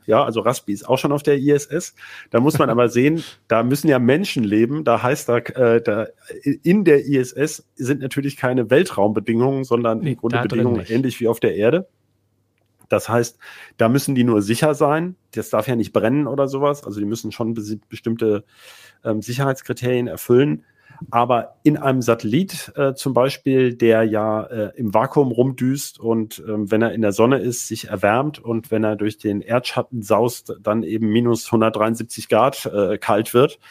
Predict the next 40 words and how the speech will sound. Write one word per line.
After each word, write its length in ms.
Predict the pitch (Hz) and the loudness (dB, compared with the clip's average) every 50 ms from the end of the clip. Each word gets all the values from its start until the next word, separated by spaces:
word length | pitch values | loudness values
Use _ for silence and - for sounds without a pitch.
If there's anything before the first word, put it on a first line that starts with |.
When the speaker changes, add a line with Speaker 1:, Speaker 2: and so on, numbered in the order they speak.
| - - - - - - - _ _ _ _ | -20 -20 -20 -20 -20 -20 -20 _ _ _ _
Speaker 1:
äh, 180 | - 127 120 120 | 0 2 2 2
das 160 | - 120 110 | 2 0 -2
sind 160 | - 139 143 | -2 -4 -4
schon, 260 | - - 139 123 120 117 | -2 0 0 0 0 -2
oder 220 | - 113 104 101 | -2 0 0 2
nee, 160 | 104 107 101 | 2 0 -2
zweihundertdreiundsiebzig 840 | - - 120 131 151 123 101 95 90 95 92 95 - - - 98 - | 0 -2 0 0 0 0 0 0 -2 -2 -4 -8 -10 -10 -12 -12 -12
sind's, 260 | - 95 92 - - | -12 -14 -14 -8 -6
ne? 180 | 117 151 151 _ _ _ _ _ | -6 -6 -6 _ _ _ _ _
Korrigier 340 | - 110 110 110 101 113 123 | -4 -2 -2 0 0 -2 -4
mich 180 | 120 104 - - | -4 -8 -8 -8
mal. 120 | - 92 | -6 -6
Speaker 2:
Ich 80 | 107 120 | -6 -6
glaube, 260 | 113 113 117 123 113 | -6 -8 -8 -8 -10
z-, 160 | - - - - - - - | -12 -16 -20 -20 -20 -18 -10
ja, 200 | 120 113 110 113 | -6 -4 -4 -4
ich 80 | 113 - | -4 -6
glaube 200 | - 107 104 - | -8 -10 -10 -12
zweihundertzweiundsiebzig 1080 | - - 104 101 104 104 101 101 101 - - - 98 95 95 92 101 101 - - 104 | -12 -10 -8 -6 -6 -6 -6 -8 -10 -12 -12 -10 -10 -8 -8 -10 -10 -14 -14 -6 -4
Speaker 1:
Genau. 160 | 104 98 95 | -2 0 0
Speaker 2:
Komma 160 | 87 92 92 95 | 0 -2 -4 -6
irgendwas, 420 | 95 92 95 90 90 85 - - | -8 -8 -8 -10 -10 -12 -12 -10
ne? 140 | 95 104 127 - _ _ _ - | -10 -10 -10 -10 _ _ _ -4
Speaker 1:
Ja, 160 | 101 - - - - - _ _ _ _ | -4 -4 -4 -8 -18 -20 _ _ _ _
also 260 | - 113 104 107 107 104 | -6 -4 -2 0 0 0
das 180 | - 113 - | 0 0 0
sind 160 | - 143 139 | -2 -4 -2
schon 140 | - 139 123 | -2 -2 -2
extreme 600 | - 123 - - - - - 113 127 151 160 143 | -2 -6 -6 -8 -8 -8 -2 2 4 4 4 4
Bedingungen 540 | 104 95 98 - 104 101 104 104 104 107 101 | 2 0 -4 -4 -2 -2 0 0 0 -2 -4
für 140 | - - 98 | -4 -6 -6
die 100 | 101 98 | -6 -8
Teile. 440 | - - 98 92 101 113 143 170 - - - - - - - - - - _ | -6 -4 -4 -2 0 -2 -2 -4 -8 -14 -20 -20 -20 -20 -20 -20 -20 -10 _
Und 280 | - 117 117 117 113 113 | 2 2 4 4 2 0
dafür 260 | 107 110 - 139 123 | 0 0 0 0 0
gibt 200 | 120 127 - - | 0 -2 -4 -6
es 80 | 110 | -8
Spezialbauteile. 960 | - - - 104 - - 110 98 104 101 92 82 82 - - - 85 87 90 78 | -6 -6 -6 -6 -2 -2 0 0 2 2 0 0 -2 -4 -6 -8 -8 -6 -6 -8
Also 220 | 87 92 - 95 | -8 -8 -6 -2
da, 300 | 98 104 104 110 117 120 | 0 2 4 4 2 0